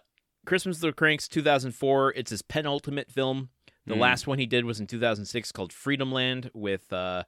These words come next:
Speaker 1: Julianne Moore and Sam Jackson.
Speaker 2: Nice cast, solid cast.
Speaker 1: Previous to this, he did America's Sweethearts, a film I think might be underrated, but I, I'm,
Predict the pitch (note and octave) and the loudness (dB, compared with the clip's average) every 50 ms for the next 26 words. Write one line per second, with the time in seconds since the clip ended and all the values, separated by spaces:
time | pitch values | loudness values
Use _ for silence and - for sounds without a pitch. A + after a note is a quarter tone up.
0 | _ _ _ _ _ _ _ - A2 G#2 G2 F#2+ F#2 F#2 G2 A2 B2 C3 B2+ B2+ | _ _ _ _ _ _ _ -6 -4 -2 -2 -2 -2 -2 -2 0 0 2 2 2
1 | B2+ B2+ A#2+ - A2 G#2+ G2+ G2 G2 F#2+ - - A2+ A2+ A2+ A#2 A#2 A2 - A#2+ | 2 2 0 0 -4 -6 -6 -6 -6 -6 -6 -4 -2 -2 -2 -2 -4 -2 0 2
2 | A#2 A#2+ A#2+ - - D3 C#3+ E3 F3 - _ _ _ _ _ - _ - - B2 | 4 4 2 0 -4 -8 -8 -8 -10 -14 _ _ _ _ _ -20 _ -12 -6 -2
3 | A#2 G#2+ A2+ A#2 - - - B2+ G2 F#2 D3+ F3+ - - - - - - A#2 G2 | 0 0 2 2 0 0 0 -4 -4 -2 -2 -4 -4 -6 -8 -12 -6 -2 -2 0
4 | G#2+ A2+ A#2 A#2 A2+ G2+ F#2 F#2 A#2 D#3 - - - - _ _ _ _ _ - | 0 -2 -2 -2 -2 -2 -2 -2 -2 -4 -4 -6 -6 -12 _ _ _ _ _ -20
5 | - - _ _ - - F#3+ G3+ G3+ F3+ F#3+ F#3 E3+ - - F#3+ D#3+ D3 D#3 D#3+ | -20 -20 _ _ -6 -2 0 2 2 4 4 4 2 4 2 2 4 4 4 4
6 | F3+ F#3 - - - - - - C#3 C#3 C3+ A#2 C3+ B2+ B2 B2 A#2+ A2+ A2+ - | 4 2 0 -4 -6 -6 -8 -8 -6 -6 -2 2 4 6 6 6 4 2 -2 -6
7 | C3+ B2+ B2+ C3+ D3 D3 - C#3+ A2+ - - - - - - E3 F3 C3+ A2 G#2+ | -4 0 2 2 2 2 0 -2 -2 -2 -2 -4 -4 -4 -6 -6 -6 -4 -2 0
8 | A2 A#2+ C3 - - - - - - B2+ A#2+ A#2+ A#2 A2+ A2+ A2+ A2+ A2+ G#2+ - | 0 0 -2 -2 -4 -6 -4 -4 -2 -2 -2 0 0 0 0 0 0 -2 -4 -8
9 | _ _ _ _ - G#2+ - - D#4 F4 F#4+ E4+ C#4+ - - F3+ G#3 A3 A3+ A3+ | _ _ _ _ -20 -20 -6 -2 0 0 0 -2 -4 -4 0 0 0 0 0 -4
10 | A#3 - _ _ _ _ - _ _ _ _ _ _ _ _ _ _ _ _ _ | -8 -12 _ _ _ _ -20 _ _ _ _ _ _ _ _ _ _ _ _ _
11 | _ - E3 E3 - - - - D4+ E4+ F4 - D#3+ D3+ D3 D#3+ E3+ - F3 F#3 | _ -20 -20 -18 -16 -16 -12 -10 -10 -12 -10 -6 -2 -2 -2 -2 -2 -4 -6 -6
12 | G3 F#3+ F#3 F#3 F3+ F#3+ F#3 F#3 F#3 F#3+ F3+ D#3+ E3 C#3+ - A#2+ D3+ D#3 D#3 - | -4 -2 -2 -2 0 -2 -4 -4 -4 -6 -2 0 0 0 0 -2 -4 -4 -4 -6
13 | - D#3 D3 D3 D3 D#3 D#3+ E3+ - | -6 -6 -6 -8 -10 -12 -14 -16 -18